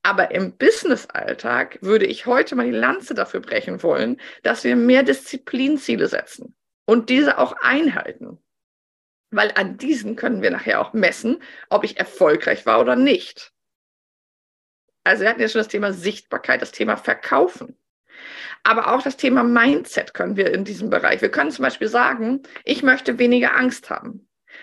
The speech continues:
Das ist in zweierlei Hinsicht problematisch, weil was ist weniger Angst? Und unser Gehirn mag, ne, zum Beispiel Angst vor Sichtbarkeit. Bekomme ich ja immer wieder mit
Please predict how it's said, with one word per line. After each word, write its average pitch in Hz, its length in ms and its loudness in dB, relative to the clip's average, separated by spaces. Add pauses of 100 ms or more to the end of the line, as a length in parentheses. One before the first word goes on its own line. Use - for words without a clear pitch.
Das 233 180 -2
ist 233 140 -4
in 247 120 4
zweierlei 247 520 2
Hinsicht 233 400 2
problematisch, 226 680 0
weil 190 240 2
was 208 260 -2
ist 240 380 -10
weniger 190 460 0
Angst? - 640 -4 (400)
Und 226 160 4
unser 240 240 4
Gehirn 240 400 4
mag, - 420 0
ne, 247 280 0
zum - 120 -10
Beispiel 240 240 -2
Angst 240 240 -8
vor 196 120 -2
Sichtbarkeit. - 680 -10 (280)
Bekomme 233 280 -2
ich 254 80 -2
ja 254 60 0
immer 262 400 0
wieder 214 200 -8
mit - 360 -14